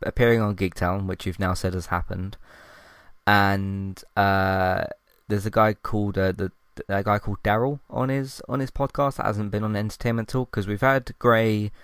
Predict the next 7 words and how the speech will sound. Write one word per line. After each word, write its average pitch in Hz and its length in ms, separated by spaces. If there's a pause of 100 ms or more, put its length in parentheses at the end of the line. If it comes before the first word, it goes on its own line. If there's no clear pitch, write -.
(320)
obviously 98 280
you, 98 520 (400)
David 95 240
himself, 92 800 (720)
uh, 90 280
and 92 120
Bex - 640